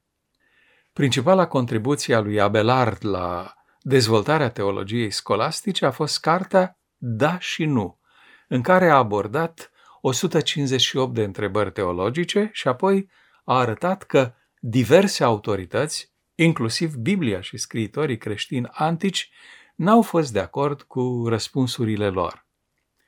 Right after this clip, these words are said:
În mod firesc, o astfel de carte a stârnit o mare opoziție, mai ales că venea din partea unuia care, în cel mai bun caz,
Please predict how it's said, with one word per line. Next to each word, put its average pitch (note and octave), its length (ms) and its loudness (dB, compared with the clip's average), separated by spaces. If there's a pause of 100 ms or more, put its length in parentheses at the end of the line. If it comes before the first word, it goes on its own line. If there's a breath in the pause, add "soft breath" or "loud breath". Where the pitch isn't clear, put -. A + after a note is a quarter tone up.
(420)
În G#2 120 -2
mod A2 180 4
firesc, - 500 0
o G2+ 60 0
astfel G#2+ 360 -2
de F#2+ 120 -6
carte D3 400 -2
a C3 80 0
stârnit C3+ 480 0
o A2+ 80 0
mare A#2+ 280 0
opoziție, B2 680 0 (360 loud breath)
mai G2+ 200 4
ales G#2+ 280 2
că B2 140 0
venea G#2+ 240 0
din G#2 160 -6
partea G#2+ 320 -4
unuia A2 360 -2
care, A#2 360 4 (200 loud breath)
în C3+ 140 2
cel B2+ 200 4
mai G#2 160 2
bun G#2+ 200 -4
caz, A#2 420 2